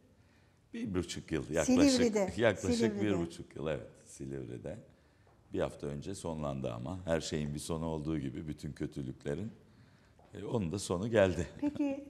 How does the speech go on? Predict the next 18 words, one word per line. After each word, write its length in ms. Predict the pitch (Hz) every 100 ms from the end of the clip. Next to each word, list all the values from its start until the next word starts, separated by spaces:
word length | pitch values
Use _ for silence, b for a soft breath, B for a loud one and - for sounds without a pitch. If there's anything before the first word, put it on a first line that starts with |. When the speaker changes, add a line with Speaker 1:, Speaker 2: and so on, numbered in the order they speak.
| -
Speaker 2:
Türkiye'de 440 | - 254 269 262 262
de 80 | 262
kötülüklerin 560 | 254 262 247 262 262
sonunu 380 | 254 254 247 247
göreceğiz 440 | 240 247 294 359
mi 80 | 339
inşallah? 440 | 269 269 247 254 320 -
Ha? 80 | 294 339 339 - - -
Speaker 1:
E, 40 | - 60 58 - - -
yani 320 | 73 76 80
ben 220 | 78 82 101
kesinlikle 640 | 101 92 107 98 - 107
eminim. 360 | 95 95 80 76
Bundan 240 | 101 90 90
hiçbir 200 | 110 220
Speaker 2:
Öyle. 200 | 254 240
Speaker 1:
kuşkum 360 | 196 143 104
yok. 140 | 101